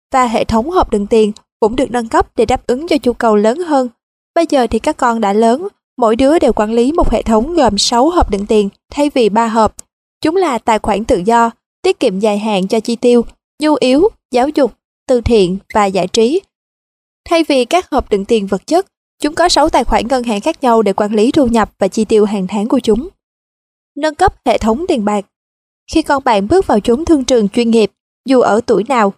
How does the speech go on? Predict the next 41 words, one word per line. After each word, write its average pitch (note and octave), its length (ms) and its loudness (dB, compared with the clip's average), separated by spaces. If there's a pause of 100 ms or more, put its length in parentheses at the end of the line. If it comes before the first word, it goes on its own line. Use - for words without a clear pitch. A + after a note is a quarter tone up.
(180)
có F#4 120 2
thể A3+ 220 0
là B3 160 2
đầu G#3 200 2
tuổi G3 260 0
hai C4 160 -4
mươi, A#3 280 2 (340)
tôi D#4 100 0
đảm A#3+ 220 0
bảo G3+ 220 2
chúng C4+ 280 -4
đủ G#3 180 2
khả G#3+ 220 -6
năng A3+ 220 0 (160)
để G3+ 180 2
sử A#3 220 2
dụng G3 200 0
sáu C4+ 260 0
hộp E4 220 0
nói A#3 120 0
trên. A#3 280 0 (420)
Điều C#4 160 0
này C4+ 140 0
cho B3+ 140 -2
phép F4+ 240 -2
chúng C#4 220 0
kiểm A3 180 0
soát E4 280 0
tốt F4+ 220 0
hơn B3+ 240 0
đối C4+ 100 0
với D4+ 160 -2
thu C4 160 -2
nhập A3 240 0
và G#3 80 0
chi A3+ 180 -4
tiêu A3+ 200 0
của G3 120 -2
chúng. A#3 280 -2 (380)
Đổi A3+ 140 0
lại, A3+ 320 0